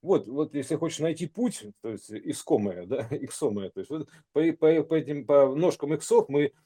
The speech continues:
это вообще обмен на ось, квантовый, обычный обмен на ось, то есть, э, э, середина бе-, этого самого и, э, инфинити, то есть и прочее, прочее, то есть это переменная ось. И поэтому ты по вот этим вот ножкам должен туда забраться, грубо говоря, к источнику, п-, присоединиться, и,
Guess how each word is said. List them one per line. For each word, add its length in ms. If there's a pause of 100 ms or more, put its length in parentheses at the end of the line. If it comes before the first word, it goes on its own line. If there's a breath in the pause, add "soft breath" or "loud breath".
это 140
вообще 220
обмен 300
на 100
ось, 240 (100)
квантовый, 400
обычный 340
обмен 260
на 100
ось, 180
то 120
есть, 140
э, 200 (400 soft breath)
э, 220
середина 460
бе-, 220
этого 200
самого 400
и, 300 (380)
э, 440
инфинити, 640
то 160
есть 160
и 40
прочее, 360
прочее, 320
то 80
есть 100
это 140
переменная 560
ось. 200 (300 soft breath)
И 80
поэтому 400
ты 160
по 140
вот 140
этим 200
вот 140
ножкам 340
должен 220
туда 340
забраться, 520
грубо 160
говоря, 120
к 60
источнику, 580
п-, 140
присоединиться, 640
и, 40